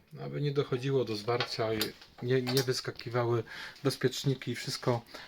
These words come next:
działało prawidłowo. E, to, co mówiłem, szkiełko soczewki oczywiście umyję, ale proszę, od środka to będzie. Proszę zwrócić uwagę, jakie tutaj mamy osady.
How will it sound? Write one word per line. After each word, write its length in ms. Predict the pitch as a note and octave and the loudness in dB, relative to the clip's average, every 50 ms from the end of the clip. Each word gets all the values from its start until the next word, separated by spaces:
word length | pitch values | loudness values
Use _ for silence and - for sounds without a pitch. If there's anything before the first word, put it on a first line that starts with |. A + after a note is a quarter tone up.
| - _ - | -20 _ 0
działało 360 | - C3+ C3+ C3 B2+ B2+ A#2+ | 2 4 4 4 4 2 0
prawidłowo. 680 | - - B2+ A2+ B2 A#2+ A#2 A2+ A2+ G#2 A2 A#2+ C3+ C#3 - - - - - - - - - - - - - - - | 2 0 0 0 0 -2 0 -2 0 2 4 2 2 2 -2 -8 -20 -20 -18 -16 -16 -14 -14 -14 -14 -14 -16 -16 -10
E, 380 | - B2 A#2+ A#2+ A#2+ A#2+ A#2+ A#2+ - - - - _ _ _ _ _ _ _ _ - - - - - - - - - - - _ - _ | -2 0 4 4 6 6 4 4 0 -4 -14 -20 _ _ _ _ _ _ _ _ -18 -18 -16 -16 -16 -16 -16 -18 -20 -20 -20 _ -18 _
to, 100 | - - - - | -12 -12 -10 -6
co 160 | - - D3+ | 0 2 4
mówiłem, 640 | C#3 C3+ C3+ C3 A#2+ C3+ D3 D#3 D#3 D#3 D3 C#3+ C3 A#2 - - - _ _ - - | 6 6 4 4 4 4 6 8 8 8 8 8 6 2 -2 -12 -16 _ _ -18 -18
szkiełko 440 | - - - D3 D#3 D#3 - - C3+ | -16 -4 -2 -2 -2 0 0 0 0
soczewki 680 | - - C3 B2 - - D3 C#3+ - - - - C3 | 2 2 0 0 2 2 0 0 0 -2 -2 2 2
oczywiście 520 | B2 - - - C3 C3+ - - - C#3+ | 2 0 -2 -6 -6 -6 -4 0 4 4
umyję, 460 | B2+ B2+ C#3 C#3+ C3+ A#2+ A#2+ B2+ C#3 C#3+ - _ - - - - - - _ _ _ | 4 6 6 6 6 6 6 4 2 0 -2 _ -20 -20 -20 -20 -20 -20 _ _ _
ale 240 | C#3 A#2+ B2 B2 A#2+ | -10 -6 -6 -6 -6
proszę, 300 | - - - - - A#2+ - - - _ _ _ _ _ - | -8 -12 -10 -6 -6 -6 -6 -6 -10 _ _ _ _ _ -12
od 260 | - G#2+ G#2 - - | -10 -10 -10 -8 -8
środka 440 | - - G#2+ A2 G#2+ - - - E2+ | -8 -4 -2 -4 -4 -4 -8 -12 -10
to 120 | - - E2+ | -10 -10 -10
będzie. 320 | F#2 F2+ F2 F#2 - G2 | -10 -12 -12 -12 -14 -12
Proszę 300 | - - A2+ - - A#2 | -10 -8 -8 -6 -6 -6
zwrócić 440 | G#2+ A2+ B2 B2+ - - B2 A#2 B2 | -6 -4 -4 -6 -4 -6 -6 -4 -4
uwagę, 320 | A#2 A2+ C3 C3+ B2 B2 | -2 0 0 0 2 0
jakie 260 | A#2+ A#2 A2 - - | 0 0 -2 -6 -10
tutaj 280 | - - - - C3 A#2+ | -10 -10 -6 -4 -4 -2
mamy 320 | A#2+ B2+ B2+ B2+ B2 A#2+ | 0 0 2 2 0 0
osady. 520 | - A2 - - - C3 A2+ A2 A#2+ C3 | -2 -4 -4 0 0 0 2 2 0 0